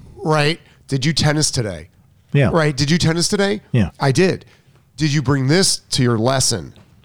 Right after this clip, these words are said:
Speaker 1: I did not. Then you did not tennis.
Speaker 2: Right.
Speaker 1: These five things would help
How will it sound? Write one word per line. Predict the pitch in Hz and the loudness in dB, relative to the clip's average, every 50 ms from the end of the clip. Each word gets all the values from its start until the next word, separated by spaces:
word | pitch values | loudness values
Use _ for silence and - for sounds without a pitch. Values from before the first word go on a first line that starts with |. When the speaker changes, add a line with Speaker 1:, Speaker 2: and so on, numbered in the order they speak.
| _ _ _ - | _ _ _ -6
Speaker 1:
I | 127 131 | -4 -2
did | 113 127 120 | -2 0 0
not. | 131 127 117 85 - - 131 | 0 0 -2 -4 -8 -12 -8
Then | 117 135 139 | -6 -2 -2
you | 143 | -2
did | 123 143 139 | -2 -2 -2
not | 143 135 123 - | -2 -2 -2 -2
tennis. | - 160 160 131 - - - - - _ _ _ - | -2 -2 -2 -2 -4 -4 -6 -6 -8 _ _ _ -6
Speaker 2:
Right. | - 95 80 - - _ _ - | -4 -4 -4 -6 -10 _ _ -2
Speaker 1:
These | 131 170 185 180 - - | 0 2 2 2 2 -2
five | - - - - 160 151 151 156 147 131 | -6 -8 -4 -2 -2 0 0 -2 -4 -4
things | - 156 139 123 104 90 85 - - - | -4 -4 -4 -4 -4 -8 -8 -8 -8 -6
would | - 147 131 139 123 | -4 -2 -2 0 0
help | 110 131 143 147 143 135 - | 0 0 0 0 0 -2 -4